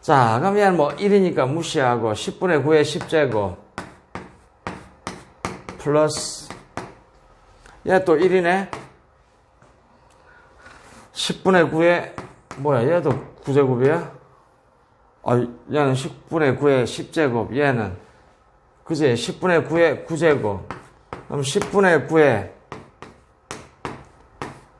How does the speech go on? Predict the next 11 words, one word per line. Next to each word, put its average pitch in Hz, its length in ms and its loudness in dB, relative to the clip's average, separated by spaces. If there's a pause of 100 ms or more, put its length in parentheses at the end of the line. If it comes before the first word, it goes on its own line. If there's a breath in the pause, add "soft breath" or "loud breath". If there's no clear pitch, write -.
(360)
구 180 140 0
제곱으로 180 340 4
묶을까? 180 560 -2 (1500 soft breath)
십분의 165 680 0
구 185 400 2 (540)
플러스 165 680 0
일. 135 340 0 (1400)
자, 113 380 2
그러면 165 340 0
십분의 180 560 -2
십구 160 720 0